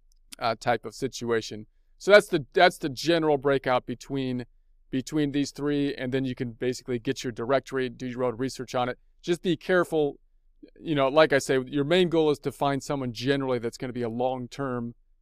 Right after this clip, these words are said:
relationship possibly, and you're looking for someone that's kind of established that you can work with going forward instead of meeting that immediate need.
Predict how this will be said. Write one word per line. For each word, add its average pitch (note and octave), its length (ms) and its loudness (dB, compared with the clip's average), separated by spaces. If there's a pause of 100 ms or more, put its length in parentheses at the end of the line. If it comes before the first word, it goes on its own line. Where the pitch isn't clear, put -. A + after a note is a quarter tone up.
(100)
relationship C3 760 -2
possibly, B2+ 420 -2
and A#2 80 -8
you're A2+ 100 -8
looking B2+ 260 -6
for B2 140 -10
someone A#2+ 320 -6
that's A2+ 160 -10
kind A#2+ 220 -4
of A#2 80 -12 (200)
established B2 720 0
that - 220 -10
you B2 80 -10
can A2 300 -12
work C3 280 -6
with B2 220 -4
going B2 240 -6
forward C3+ 400 -2
instead C#3 460 0
of C3 240 -2 (340)
meeting C3 380 -2
that A#2+ 200 0
immediate B2 560 -4
need. B2 460 -4